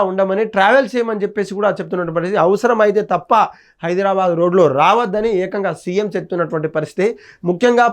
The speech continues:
ప్రజలంతా కూడా ఈ యొక్క వర్ష సూచన మేరకు, ఆ, ఈ యొక్క ఏదైతే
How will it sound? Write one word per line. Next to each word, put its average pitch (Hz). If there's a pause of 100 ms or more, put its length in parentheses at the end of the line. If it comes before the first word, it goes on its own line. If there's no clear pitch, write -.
ప్రజలంతా 208
కూడా 208
ఈ -
యొక్క 196 (160)
వర్ష 170 (100)
సూచన 196 (180)
మేరకు, 190 (500)
ఆ, 160
ఈ 170
యొక్క 170 (340)
ఏదైతే 165